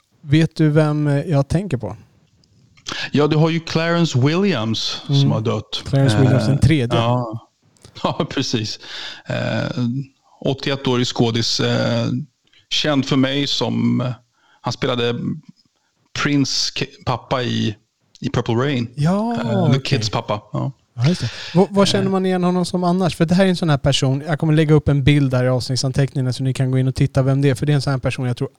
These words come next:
Speaker 1: alla som har tittat på filmer känner igen, men man kanske inte kan namnet på han. Har du någon annan film som du har med honom i?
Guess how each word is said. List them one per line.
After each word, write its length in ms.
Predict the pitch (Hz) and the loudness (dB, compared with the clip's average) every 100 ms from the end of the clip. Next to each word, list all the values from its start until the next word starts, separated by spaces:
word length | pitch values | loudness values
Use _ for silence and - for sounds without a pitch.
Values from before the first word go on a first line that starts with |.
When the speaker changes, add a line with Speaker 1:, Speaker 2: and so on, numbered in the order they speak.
| _ | _
Speaker 1:
alla 460 | - 143 131 127 127 | -2 0 2 0 -2
som 100 | 131 | -2
har 60 | |
tittat 260 | 127 127 117 | -2 -2 -2
på 80 | 120 | -2
filmer 280 | 131 117 120 | -2 0 -2
känner 340 | - 135 123 | -2 0 2
igen, 400 | 127 123 110 107 | 2 2 0 -6
men 120 | 123 | -4
man 200 | 120 123 | -4 -4
kanske 360 | - 127 117 123 | -4 -4 -4 -6
inte 140 | 113 | -6
kan 240 | - 123 120 | -2 0 2
namnet 360 | 123 120 107 | 2 0 -2
på 80 | - | -6
han. 80 | - - _ _ _ _ _ _ _ _ _ _ _ - _ _ _ _ - _ _ _ _ _ _ _ _ _ _ _ | -12 -16 _ _ _ _ _ _ _ _ _ _ _ -20 _ _ _ _ -20 _ _ _ _ _ _ _ _ _ _ _
Har 240 | - - | -6 0
du 120 | 151 156 | 2 4
någon 220 | 170 175 | 2 2
annan 200 | 151 139 | 2 4
film 260 | 180 185 | 4 2
som 120 | 120 127 | 0 2
du 60 | |
har 80 | 131 | 4
med 140 | 135 | 4
honom 200 | 131 131 | 4 4
i? 140 | 131 | 0